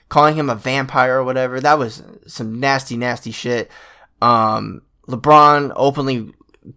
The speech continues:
going on an interview and saying, "Oh, I wish we got in Kyrie," just completely shitting on Russ. Nasty work by the Lakers. Um, but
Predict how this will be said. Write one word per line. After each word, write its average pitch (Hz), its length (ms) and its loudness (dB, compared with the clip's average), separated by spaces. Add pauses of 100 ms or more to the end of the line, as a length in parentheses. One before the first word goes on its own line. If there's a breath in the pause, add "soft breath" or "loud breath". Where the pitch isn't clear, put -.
(220)
going 175 440 0
on 156 120 2
an 139 120 -4
interview 147 800 -4 (260)
and 120 280 -8
saying, 135 420 -8
"Oh, 127 60 -6
I 123 140 0
wish 131 180 -10
we 135 80 -10
got 123 180 -4
in 113 80 -14
Kyrie," 113 380 -8
just - 220 -16
completely 170 420 -6
shitting 127 320 -6
on 113 140 -6
Russ. 117 320 -4 (260 soft breath)
Nasty 156 360 0
work 131 260 -4
by 110 160 -4
the 107 60 -8
Lakers. 113 580 -8
Um, 110 460 -6 (640 soft breath)
but 117 400 4